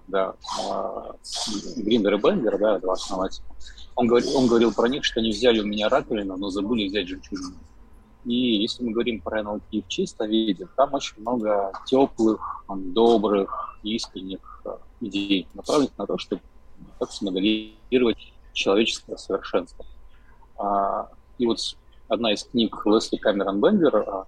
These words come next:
«Шёпот листьев на ме-, на ветру» о том, что Н Л П умирает, как шёпот листьев на ветру. Люди взяли технику, но не взяли суть. А если мы говорим про современный гипноз, и к нему вернёмся, да,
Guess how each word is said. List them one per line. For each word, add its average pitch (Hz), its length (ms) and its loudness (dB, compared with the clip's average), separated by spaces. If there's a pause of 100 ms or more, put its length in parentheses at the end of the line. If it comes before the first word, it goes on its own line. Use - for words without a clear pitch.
«Шёпот - 380 2
листьев - 300 -2 (100)
на 101 80 -8
ме-, 101 140 -6 (140)
на 107 120 -2
ветру» 98 300 0
о 98 60 4
том, 156 220 0
что - 380 -2
Н 101 140 -10
Л 117 100 -4
П - 140 -4
умирает, 131 520 4
как - 180 -4
шёпот - 360 -6
листьев - 360 -4
на 101 80 -12
ветру. 98 360 -8 (600)
Люди 127 220 4
взяли 110 300 6
технику, 107 640 0 (340)
но 113 140 2
не 110 120 4
взяли 101 260 4
суть. - 340 -10 (760)
А 104 160 2
если 143 300 2
мы 143 80 0
говорим 127 340 2
про 113 380 4
современный 170 680 0
гипноз, 107 520 -2
и 110 80 -6
к - 580 -12
нему 110 180 -6
вернёмся, - 540 -8
да, 156 260 -6